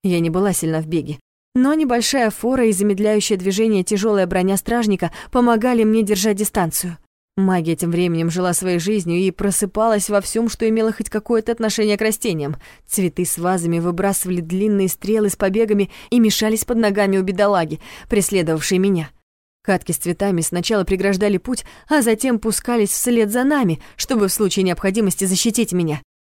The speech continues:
И вот уже было непонятно, бежит ли стражник за мной или убегает от растений.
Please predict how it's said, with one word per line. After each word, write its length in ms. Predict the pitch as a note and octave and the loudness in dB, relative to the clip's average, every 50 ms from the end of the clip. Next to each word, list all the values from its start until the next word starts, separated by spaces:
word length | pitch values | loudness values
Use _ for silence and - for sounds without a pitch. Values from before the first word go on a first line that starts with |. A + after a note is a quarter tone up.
| _ _ _ _ _ | _ _ _ _ _
И 120 | - D#4+ B3 | 0 2 2
вот 220 | G3+ G3 G3 A3 | 2 2 0 0
уже 160 | C#4 C4 C4+ | -2 0 0
было 200 | A3+ F3+ F3 E3+ | 0 0 0 0
непонятно, 640 | F3 F#3 F3+ - G3 F#3 D#3+ D3 D3 - C3+ D#3 - _ _ _ _ - | 0 0 0 0 -2 -2 -2 -4 -6 -6 -10 -10 -12 _ _ _ _ -2
бежит 300 | A#3+ A3+ A#3 F#3+ G3 - | 0 2 2 2 0 0
ли 60 | F#3+ | -2
стражник 440 | F3+ - - G3+ F#3+ F3 F3 F#3 F3+ | -4 -2 0 0 0 0 0 -2 0
за 140 | E3+ G3 F#3 | 0 0 0
мной 360 | F#3 F#3+ G#3 C#4+ D4+ - - - _ _ _ - | 2 2 2 0 0 -4 -6 -12 _ _ _ 2
или 220 | D4 D#4 C4+ B3+ | 4 4 6 4
убегает 500 | A3+ A3 A#3+ C4+ A#3 B3 G#3 F#3 F#3 - | 4 2 2 0 2 2 2 2 2 0
от 100 | G#3 - | 0 0
растений. 640 | A3+ A#3+ C#4 - - - A3 E3 D3+ D3+ D3 - | 0 0 0 0 -2 -2 -2 0 -2 -4 -8 -12